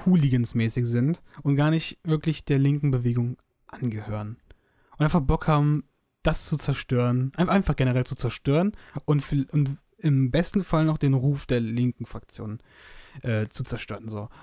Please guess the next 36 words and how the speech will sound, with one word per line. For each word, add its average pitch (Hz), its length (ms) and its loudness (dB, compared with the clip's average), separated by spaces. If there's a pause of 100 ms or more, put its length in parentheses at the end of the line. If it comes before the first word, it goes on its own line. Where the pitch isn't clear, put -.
Und 135 140 2
das 139 120 2
ist - 60 2
das 139 120 0
Gleiche 151 320 2
bei 139 140 0
dieser 135 220 0
Gruppe 113 240 -2
gewesen. 107 320 -2
Das 123 140 0
waren 127 120 2
eigentlich 131 460 -2 (760)
gern, 156 320 2
also 139 160 0
die 143 100 0
essen 151 260 2
jeden 156 260 2
Tag 143 320 -2
richtig 147 240 -2
gern 135 260 2
ein 117 100 -4
Ei 170 200 -2 (1600)
und, 139 520 4
ähm, 127 320 2
verarschen 143 440 -2
einfach 135 220 2
damit 131 380 -2
Veganer 117 400 0
und 123 160 0
machen, 131 340 0
geben 139 340 2
den 165 240 2
Leuten 147 320 2
einen 131 60 0
schlechten 127 340 -4
Ruf. - 320 -10